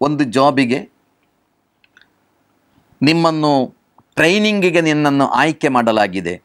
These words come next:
ಟ್ರೈನಿಂಗ್ ಪೀರಿಯಡ್ ಮುಗಿದ ನಂತರ ನಿನಗೆ ಬಹಳ ದೊಡ್ಡ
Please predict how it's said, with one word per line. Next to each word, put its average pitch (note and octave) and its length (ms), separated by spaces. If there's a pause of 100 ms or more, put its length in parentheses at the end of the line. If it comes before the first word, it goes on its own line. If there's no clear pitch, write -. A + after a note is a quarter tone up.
(1120)
ಟ್ರೈನಿಂಗ್ G3 460
ಪೀರಿಯಡ್ E3+ 260
ಮುಗಿದ D#3 260
ನಂತರ C#3+ 440 (1300)
ನಿನಗೆ C#3+ 240
ಬಹಳ C#3+ 360
ದೊಡ್ಡ D3 340